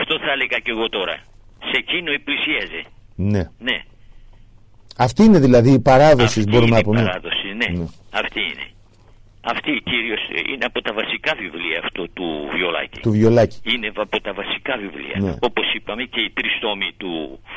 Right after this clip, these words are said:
Speaker 2: Του Στεφάνου.
Speaker 1: Προγάκη.
Speaker 2: Α,
Speaker 1: Του
Speaker 2: ναι.
Speaker 1: Προγάκη. Και ορισμένα από του Στεφάνου,
Speaker 2: Ναι.
Speaker 1: όπως Εσπερνούς και τα λοιπά και δεν ξέρω τι, ορισμένα πράγματα και εκείνα, και εκείνα καλά,
Speaker 2: Ο Σταν-,
Speaker 1: ωραία,
Speaker 2: ο Στανίτσας,
Speaker 1: και, και λίγο, ορίστε.
Speaker 2: ο Στανίτσας μου είχε πει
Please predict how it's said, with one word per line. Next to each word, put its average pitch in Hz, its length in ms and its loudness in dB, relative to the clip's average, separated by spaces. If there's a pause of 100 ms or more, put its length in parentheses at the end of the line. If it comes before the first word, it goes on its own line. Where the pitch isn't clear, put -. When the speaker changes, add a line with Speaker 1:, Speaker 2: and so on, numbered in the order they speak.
Speaker 2:
Του 107 80 -4
Στεφάνου. 123 400 2
Speaker 1:
Προγάκη. 92 440 -2 (480)
Speaker 2:
Α, 139 140 6
Speaker 1:
Του 95 60 0
Speaker 2:
ναι. 139 160 6
Speaker 1:
Προγάκη. 92 440 -2 (460)
Και 185 100 2
ορισμένα 156 520 -2
από 123 180 -4
του - 180 -4
Στεφάνου, 104 440 -4 (200)
Speaker 2:
Ναι. 131 240 4
Speaker 1:
όπως - 140 0 (120)
Εσπερνούς 90 520 -6
και 92 80 -8
τα 87 120 -4
λοιπά 87 240 -8
και 87 260 -8
δεν 85 100 -8
ξέρω 87 260 -6
τι, 98 120 -4
ορισμένα 101 420 -4
πράγματα 92 420 -8
και - 140 -20
εκείνα, 107 220 -2
και - 200 -8
εκείνα 101 280 -4
καλά, 95 360 -4 (220)
Speaker 2:
Ο 123 120 4
Σταν-, 120 240 2
Speaker 1:
ωραία, 147 200 0
Speaker 2:
ο 131 100 -2
Στανίτσας, 156 560 4
Speaker 1:
και, 143 60 -6
και 131 60 -2
λίγο, 123 260 -6
ορίστε. 98 340 -4
Speaker 2:
ο 113 80 2
Στανίτσας 120 520 2
μου 110 120 2
είχε 117 220 0
πει 196 300 -2